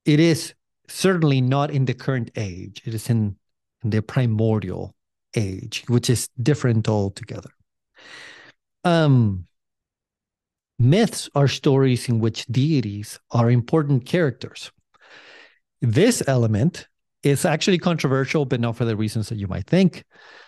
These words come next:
Uh, some folk-, folklorists, sorry, I struggle with that <laughs> word. Some folklorists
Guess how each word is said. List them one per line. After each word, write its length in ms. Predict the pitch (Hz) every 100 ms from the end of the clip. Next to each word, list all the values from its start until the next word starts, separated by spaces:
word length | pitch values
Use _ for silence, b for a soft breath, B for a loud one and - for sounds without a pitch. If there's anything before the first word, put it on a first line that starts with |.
| B _ _
Uh, 480 | 139 123 107 101 101
some 540 | - - 185 190 170 - _ _
folk-, 460 | - 151 143 - -
folklorists, 800 | - 165 151 - 113 113 131 -
sorry, 220 | 120 117
I 40 | 110
struggle 280 | - 120 120
with 120 | -
that 120 | 120
<laughs> 60 | 120
word. 200 | 110 - _ -
Some 320 | - 165 165
folklorists 720 | 160 131 - 120 113 113